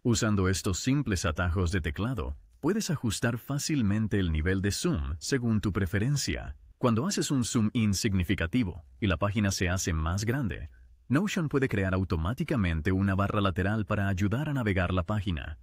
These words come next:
Puedes desplazarte a la derecha o a la izquierda dentro de esta barra lateral para explorar el contenido fácilmente. Si encuentras que la página es demasiado pequeña después de alejar, continúa ajustando el nivel de zoom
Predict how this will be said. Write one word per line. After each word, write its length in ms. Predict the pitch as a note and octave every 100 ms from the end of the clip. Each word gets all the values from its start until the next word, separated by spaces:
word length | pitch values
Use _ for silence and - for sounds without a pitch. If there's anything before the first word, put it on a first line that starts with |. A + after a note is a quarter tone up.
| - -
Puedes 240 | F#3+ B3
desplazarte 520 | F#3 - G2 A2 F#2+
a 60 | G2+
la 80 | F2
derecha 460 | E2 F#2 - D#2
o 100 | F2+
a 60 | F#2+
la 100 | F2
izquierda 480 | E2 - C3+ G#2 D#2+
dentro 380 | F#2+ D#3+ E3+ B2
de 140 | F#2
esta 180 | - F2
barra 260 | F2+ F#2
lateral 460 | E2+ D#2+ F2 A2+ F2+
para 240 | G#2+ G2+
explorar 400 | G2 - G2+ A#2
el 120 | C#3+ B2
contenido 480 | G2+ F2 E2+ F#2+
fácilmente. 840 | - C#3 C#3+ B2+ F2 B2 G#2 - - -
Si 160 | - C#3+
encuentras 400 | B2+ F#3 G3+ -
que 80 | G2
la 80 | E2+
página 340 | F#2 F#2 E2+
es 80 | F2+
demasiado 400 | F#2+ E2+ F#2+ F#2
pequeña 400 | F2+ A#2+ A2+ D#2
después 320 | E2 - F#2+
de 80 | F2
alejar, 380 | D2+ C3+ G2 - - -
continúa 420 | B2 A#2+ B2 F#3+
ajustando 460 | F#3+ A2 - G#2+ G#2
el 80 | F#2
nivel 220 | F2 G2+
de 80 | F#2+
zoom 280 | B2 F#2